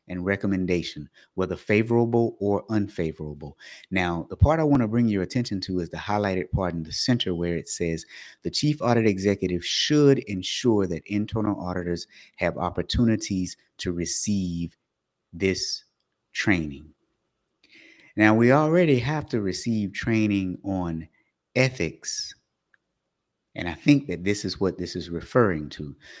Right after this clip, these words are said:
So now, if you work in an audit department, make sure you get your two hours of ethics because that's important. But to see it reiterated in the standards, I think is a very, very good thing. I like that. Just wanted to point it out.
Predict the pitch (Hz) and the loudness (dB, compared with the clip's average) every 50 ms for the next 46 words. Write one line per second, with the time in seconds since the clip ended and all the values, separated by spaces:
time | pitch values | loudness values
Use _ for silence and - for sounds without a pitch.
0 | - - _ _ _ - - - 135 131 139 135 113 87 78 73 73 73 - _ | -20 -20 _ _ _ -2 2 4 6 6 8 6 6 4 2 -2 -6 -12 -16 _
1 | _ _ _ - - - 101 120 135 147 151 151 156 151 147 147 143 147 143 - | _ _ _ -18 -6 -2 0 4 4 4 6 6 6 6 6 6 4 2 0 -2
2 | - 123 - 123 117 101 78 85 80 73 87 87 87 - - - 123 120 117 113 | -4 -4 -2 0 0 0 0 -2 -4 -4 -4 -6 -6 -6 -2 0 0 2 2 0
3 | 110 110 - - - - - 123 117 107 98 95 95 92 92 87 87 87 82 85 | 0 -2 -4 -4 -8 -6 -2 0 2 2 2 0 0 -2 -4 -4 -6 -6 -4 -4
4 | 85 80 - - 85 85 - - - - _ - 80 - 82 78 87 82 80 - | -4 -4 -4 -8 -10 -12 -12 -18 -20 -18 _ -12 -10 -10 -6 -6 -6 -6 -6 -8
5 | 80 78 - - 131 120 92 87 87 85 - - - - _ _ - 98 120 110 | -10 -8 0 4 4 4 4 2 0 -4 -10 -18 -20 -20 _ _ 2 6 6 6
6 | 90 - - - - _ _ _ _ _ _ _ _ _ _ _ _ _ _ _ | 6 2 -2 -12 -20 _ _ _ _ _ _ _ _ _ _ _ _ _ _ _
7 | _ _ _ _ - 120 117 - - 143 139 131 - 110 113 135 147 139 - 143 | _ _ _ _ -6 -4 -2 0 4 6 6 6 6 4 0 -2 0 2 2 4
8 | 139 131 110 107 101 98 92 95 95 90 - - - - 107 98 95 90 - - | 4 4 4 4 2 2 2 0 0 0 -2 -6 -8 -6 -6 -6 -4 -6 -6 -4
9 | - 113 107 104 95 90 90 85 80 - - - _ _ _ _ _ - 87 - | -2 0 0 0 0 -2 -4 -6 -6 -8 -12 -16 _ _ _ _ _ -8 -6 -4
10 | - 104 90 - 95 80 85 85 82 82 80 78 87 95 98 101 98 98 98 90 | -2 -2 -2 -2 -4 -4 -4 -4 -4 -6 -6 0 2 4 4 6 4 2 2 2
11 | 92 95 95 92 87 82 95 92 85 - - 101 90 85 76 73 71 78 _ _ | 2 2 2 2 0 0 -2 -4 -4 -4 -4 -4 -2 -2 -4 -8 -12 -16 _ _
12 | _ _ _ _ - 123 117 117 107 92 - - 92 90 104 - - _ _ 98 | _ _ _ _ 0 4 6 6 6 4 2 0 0 0 0 -2 -6 _ _ -6
13 | 101 101 - 98 92 90 85 85 85 - - 92 87 90 98 101 135 139 | -6 -4 -2 -2 -2 -2 -2 -4 -4 -4 -4 -2 -2 -2 -2 -2 -4 -6